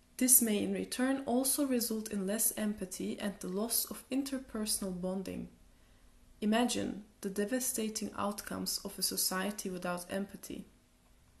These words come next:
So in short, our actions in what I call the digital hemisphere have an undeniable real-time effect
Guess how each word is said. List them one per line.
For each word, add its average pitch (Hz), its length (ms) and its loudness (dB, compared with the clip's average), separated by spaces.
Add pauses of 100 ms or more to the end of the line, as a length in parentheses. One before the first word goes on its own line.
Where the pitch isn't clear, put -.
(3500)
So 262 300 4
in 254 140 2
short, 254 640 2 (340)
our 262 300 6
actions 185 680 0
in 196 140 -2
what 190 200 -2
I 202 220 2
call 208 240 0
the 190 140 -2
digital 226 560 -2
hemisphere 202 800 -2 (720)
have 311 480 4
an 226 160 0
undeniable 214 840 4
real-time 214 640 0
effect - 460 -6